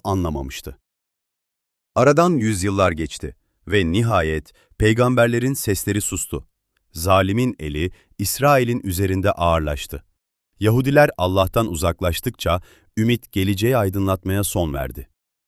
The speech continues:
Peygamberlerin sözleri birçokları tarafından yanlış anlaşıldı. İmanda güçlü kalınası gerekenler bile, "Günler geçiyor, her görüm boşa çıkıyor." demeye başladılar. Hezekiel on iki,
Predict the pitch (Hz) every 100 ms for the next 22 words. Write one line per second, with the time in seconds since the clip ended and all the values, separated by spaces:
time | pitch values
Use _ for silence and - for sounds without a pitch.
0 | _ 107 104 127 135 131 135 139 160 -
1 | 90 73 78 87 107 _ _ 160 - 151
2 | - 120 120 117 113 117 117 127 98 90
3 | 92 90 82 73 71 71 65 65 _ _
4 | _ _ _ - 104 101 104 104 95 85
5 | - 139 110 95 92 87 95 90 85 -
6 | 90 90 98 76 67 69 _ _ _ _
7 | - 98 135 147 143 98 90 - 82 87
8 | 98 _ _ - 113 143 107 92 95 120
9 | 87 90 127 113 - 92 80 73 78 78
10 | 73 71 71 78 64 69 67 - _ _
11 | _ - 95 101 90 98 90 95 - 120
12 | 107 - 120